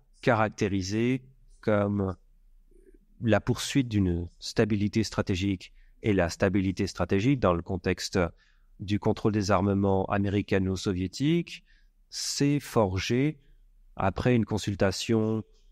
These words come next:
très poussée entre les deux et des négociations,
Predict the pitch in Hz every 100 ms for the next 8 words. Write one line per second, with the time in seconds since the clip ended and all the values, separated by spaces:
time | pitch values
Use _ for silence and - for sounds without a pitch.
0 | _ - - 110 110 98 143 143 120 107
1 | 95 - 104 117 123 - 113 101 95 92
2 | 104 95 - 95 87 - 117 135